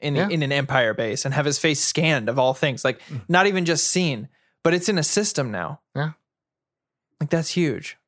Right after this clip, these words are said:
Speaker 2: I, I hope it cul-, culminates where, you know, he could take off his helmet every once in a while.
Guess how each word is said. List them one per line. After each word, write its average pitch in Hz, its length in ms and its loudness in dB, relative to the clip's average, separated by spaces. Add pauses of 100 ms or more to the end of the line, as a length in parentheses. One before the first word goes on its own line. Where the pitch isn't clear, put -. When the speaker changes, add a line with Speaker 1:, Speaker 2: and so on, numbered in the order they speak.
(340)
Speaker 2:
I, 135 240 4
I 131 120 2
hope 139 240 2
it 151 240 0 (420)
cul-, 135 240 2
culminates 143 500 0
where, 113 320 2
you 110 100 -4
know, 110 120 0
he 110 160 -4
could 101 120 -10
take 117 160 0
off 113 100 2
his 113 120 -4
helmet 117 240 0
every 98 140 -2
once 98 160 -12
in 101 40 -12
a 101 40 -10
while. 110 260 -12